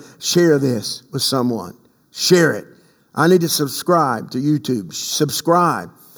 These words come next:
Whatever you do, we need to do this together. Listen, so many people now are not even going to church because they're fearful of covid. They're fear-, fearful of, of all these things that could come upon them. Hear me.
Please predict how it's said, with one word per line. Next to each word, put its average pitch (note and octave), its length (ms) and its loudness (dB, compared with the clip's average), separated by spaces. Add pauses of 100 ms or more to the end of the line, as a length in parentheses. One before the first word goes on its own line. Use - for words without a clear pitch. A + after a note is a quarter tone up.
(180)
Whatever F3+ 360 4
you E3+ 140 6
do, E3 520 6
we F3+ 200 6
need F#3+ 180 4
to D#3+ 80 4
do F#3 200 2
this F3 240 4
together. D#3 520 2 (220)
Listen, D#3+ 460 6 (1040)
so F#3 220 -2
many G#3 200 4
people G3+ 320 2
now G3+ 200 2
are F3+ 100 2
not G3 180 4
even F#3 220 4
going G3 260 4
to F3 60 -2
church G3 340 2
because E3 300 2
they're D#3 120 2
fearful F3 560 2
of D#3 240 0
covid. E3+ 520 2 (200)
They're E3+ 160 6
fear-, E3+ 480 2 (140)
fearful D#3+ 460 4
of, D3 280 2 (280)
of D3+ 140 2
all G3 240 6
these F#3 240 4
things F#3+ 300 2
that E3 120 -2
could E3 140 -4
come F#3 180 2
upon F#3 320 2
them. C#3 260 -2 (100)
Hear G#3+ 220 8
me. F3 220 6